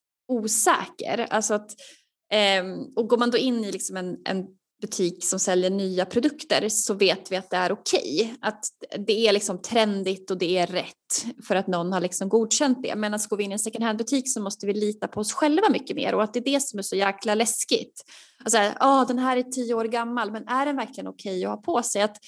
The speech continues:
att det, jag tror liksom att den här personliga liksom stylingen kommer... Jag,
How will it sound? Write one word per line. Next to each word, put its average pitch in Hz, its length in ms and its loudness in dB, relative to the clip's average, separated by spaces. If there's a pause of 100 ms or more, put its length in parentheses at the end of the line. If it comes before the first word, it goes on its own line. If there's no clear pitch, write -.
(1120)
att - 140 -8 (180)
det, 240 300 6 (220)
jag 247 220 2
tror 294 180 2
liksom 269 220 0
att 247 80 -4
den 240 100 -4
här 190 200 -2 (180)
personliga 214 560 0
liksom 214 300 -4
stylingen 196 720 2
kommer... 185 480 -2
Jag, - 800 -10